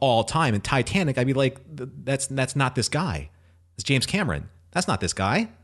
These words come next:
He doesn't do that." So what I'm saying is, I agree with what Jeff is saying. I agree with what Ken is saying.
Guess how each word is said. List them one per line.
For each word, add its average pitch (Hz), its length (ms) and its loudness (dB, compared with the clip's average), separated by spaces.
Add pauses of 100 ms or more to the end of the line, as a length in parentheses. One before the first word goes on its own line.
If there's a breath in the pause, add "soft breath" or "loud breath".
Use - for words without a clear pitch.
(320)
He 262 100 -6
doesn't 175 240 2
do 104 120 2
that." 160 260 2 (920)
So 214 600 2 (880)
what 165 160 2
I'm 190 120 4
saying 156 360 2
is, 123 600 2 (640)
I 127 80 6
agree 131 240 4
with 135 120 2
what 135 140 2
Jeff 123 240 -2
is 117 80 -2
saying. 120 220 0
I 107 40 0
agree 120 260 2
with 113 180 0
what 101 120 -4
Ken 117 200 -4
is 104 100 0
saying. 107 320 0